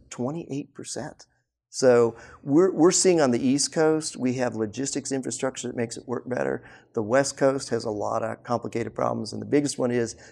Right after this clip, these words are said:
not that union labor is not working six, seven days a week. It's that you can't stage the stuff on the port and move it inland to the Inland Empire 'cause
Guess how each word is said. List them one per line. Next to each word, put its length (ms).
not 300
that 100
union 300
labor 240
is 120
not 160
working 520
six, 280
seven 260
days 260
a 40
week. 400
It's 280
that 220
you 260
can't 380
stage 480
the 80
stuff 400
on 220
the 60
port 440
and 240
move 220
it 140
inland 340
to 60
the 120
Inland 260
Empire 380
'cause 140